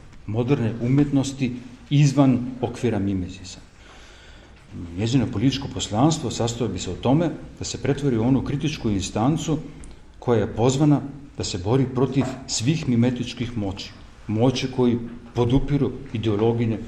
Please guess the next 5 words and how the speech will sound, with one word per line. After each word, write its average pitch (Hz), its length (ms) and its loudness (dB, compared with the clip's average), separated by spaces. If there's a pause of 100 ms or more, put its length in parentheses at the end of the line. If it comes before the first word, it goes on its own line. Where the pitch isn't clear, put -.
(220)
i 107 60 -4
društvene 98 480 -4
veze. 82 320 -12 (1080)
A 110 80 0
ipak, - 340 0